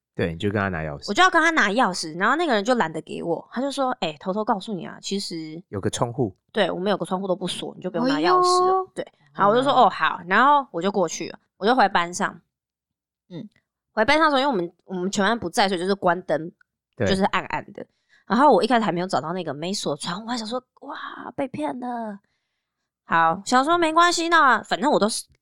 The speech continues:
Speaker 2: 回到班上，我就每一个都开，试试开。好，我就真的找到一个没有锁的窗户，
Speaker 3: 嗯。
Speaker 2: 我就进去了。我进去班上的时候呢，我就，就到我座位上拿出我要的东西嘛。
Speaker 3: 嗯。
Speaker 2: 我这时候突然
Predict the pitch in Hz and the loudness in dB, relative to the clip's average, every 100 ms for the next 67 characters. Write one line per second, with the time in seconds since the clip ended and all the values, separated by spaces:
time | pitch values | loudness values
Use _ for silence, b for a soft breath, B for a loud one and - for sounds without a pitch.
0 | - - 170 226 240 196 185 220 170 214 | -8 0 4 6 6 4 2 2 2 2
1 | 190 131 156 165 160 - - - 175 - | 0 -2 -2 -2 -4 -6 -4 -2 -2 -2
2 | 131 - 139 - 160 135 233 240 - 247 | -4 -6 -6 2 2 4 2 0 0 2
3 | 247 196 147 190 175 156 156 170 151 151 | 2 0 0 -2 -2 -2 -2 -4 -4 -6
4 | - 143 147 180 - B 196 170 202 214 | -4 -4 -4 -6 -8 B -12 -4 0 2
5 | 254 - 202 165 - 233 151 - - _ | 2 -2 -4 -4 -4 -4 -6 -12 -20 _
6 | _ _ _ _ _ _ 202 330 349 320 | _ _ _ _ _ _ 0 2 2 4
7 | 311 330 269 240 208 233 247 214 185 143 | 2 4 2 2 2 0 -2 -2 -2 0
8 | 220 226 196 - _ _ _ _ - 240 | 2 4 2 -2 _ _ _ _ -2 2
9 | 226 185 156 - _ _ 247 202 156 214 | 4 2 -2 -6 _ _ 4 4 4 2
10 | 202 202 175 165 196 170 98 175 120 135 | 2 0 0 -2 -2 0 0 0 -2 -6
11 | - - - 151 - _ _ 170 160 _ | -6 -6 -6 -12 -16 _ _ -20 -20 _
12 | _ - - 330 262 220 185 | _ -10 -6 -4 -2 0 0